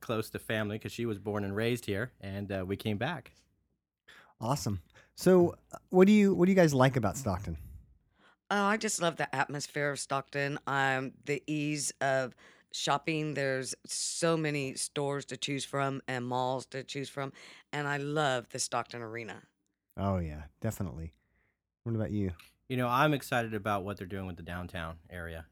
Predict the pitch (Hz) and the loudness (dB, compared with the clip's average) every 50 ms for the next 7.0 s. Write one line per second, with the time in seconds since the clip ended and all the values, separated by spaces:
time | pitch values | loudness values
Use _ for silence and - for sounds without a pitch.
0 | _ _ _ 98 98 95 95 95 95 95 90 - 104 101 101 - - - 101 98 | _ _ _ -10 -8 -6 -4 -4 -4 -6 -6 -6 -6 -6 -6 -10 -8 -10 -10 -8
1 | - - 110 110 - 87 110 110 113 - 107 110 95 - - 101 92 - - 92 | -6 -6 -6 -6 -6 -4 -4 -4 -4 -4 -6 -10 -10 -8 -10 -12 -12 -10 -12 -14
2 | 90 92 98 101 104 101 104 101 95 95 95 95 95 95 92 90 87 82 90 90 | -12 -10 -8 -6 -4 -4 -4 -6 -6 -6 -6 -6 -8 -8 -10 -10 -12 -10 -10 -12
3 | 82 - - _ _ _ _ _ _ _ - - 107 104 - - 98 98 98 82 | -12 -12 -18 _ _ _ _ _ _ _ -4 -2 -2 -2 -2 -4 -6 -6 -6 -8
4 | 87 82 - - - - 98 90 - _ _ - - 101 90 82 78 - - _ | -10 -14 -14 -16 -12 -8 -8 -8 -8 _ _ -6 -4 -4 -4 -4 -8 -10 -16 _
5 | _ _ _ _ _ _ _ 101 101 98 92 95 95 90 98 104 101 98 95 98 | _ _ _ _ _ _ _ -6 -4 -4 -2 -4 -4 -6 -6 -6 -4 -4 -4 -4
6 | 101 92 - 104 92 101 107 113 117 117 - - - 113 113 110 107 110 - - | -4 -4 -6 -6 -2 0 0 2 2 0 -2 -2 -2 0 0 0 -2 -4 -8 -14